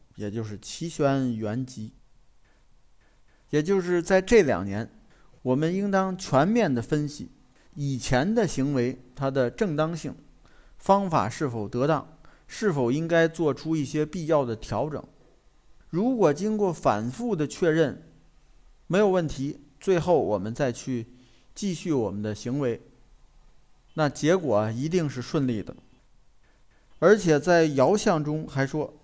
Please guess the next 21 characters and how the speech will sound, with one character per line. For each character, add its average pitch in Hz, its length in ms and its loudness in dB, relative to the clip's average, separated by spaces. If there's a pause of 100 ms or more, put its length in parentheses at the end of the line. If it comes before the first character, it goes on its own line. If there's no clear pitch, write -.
(260)
“说 208 180 4
元 202 380 6
吉 220 200 -4
在 208 240 6
上， 151 480 2
大 143 300 0
有 113 260 -2
庆 143 320 -4
也。” - 200 -12 (1200)
就 226 140 -2
是 208 100 2
说 220 180 6
最 226 260 4
后 220 240 4
的 151 140 2
结 190 300 4
果 117 360 4
这 214 140 0
么 165 160 0
顺 151 300 -2
利， 139 360 0